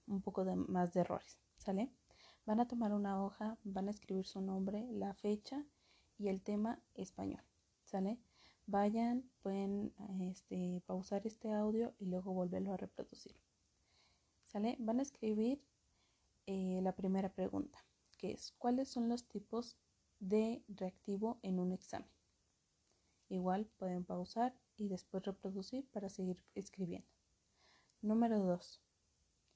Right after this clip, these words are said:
¿qué es una biografía? Número tres, ¿qué es una autobiografía? Cuatro, ¿cómo se diferencia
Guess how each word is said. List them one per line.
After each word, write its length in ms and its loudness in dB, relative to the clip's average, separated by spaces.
¿qué 420 4
es 360 -4
una 240 2
biografía? 640 0
Número 420 4
tres, 380 -8
¿qué 380 6
es 200 -6
una 300 4
autobiografía? 920 0
Cuatro, 380 4
¿cómo 360 6
se 200 0
diferencia 840 -2